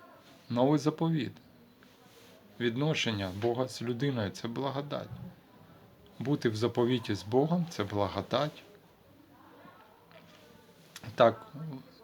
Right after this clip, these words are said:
повертаючись до послання Ефесянам, благодаттю ви спасені. Там написано: "Бог воскресив Ісуса". Воскресіння Ісуса, це благодать. Сила воскресіння, це теж благодать. Так, <coughs> бачите?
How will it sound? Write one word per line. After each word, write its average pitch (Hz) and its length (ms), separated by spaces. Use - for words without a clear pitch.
повертаючись 120 680
до 113 100
послання 113 460
Ефесянам, 120 580
благодаттю 110 600
ви 107 80
спасені. 123 600
Там 117 160
написано: 113 440
"Бог 135 260
воскресив 120 680
Ісуса". 110 600
Воскресіння 123 540
Ісуса, 117 380
це - 180
благодать. 110 560
Сила 127 320
воскресіння, 127 680
це - 180
теж 117 260
благодать. 156 680
Так, - 300
<coughs> 170 60
бачите? 139 500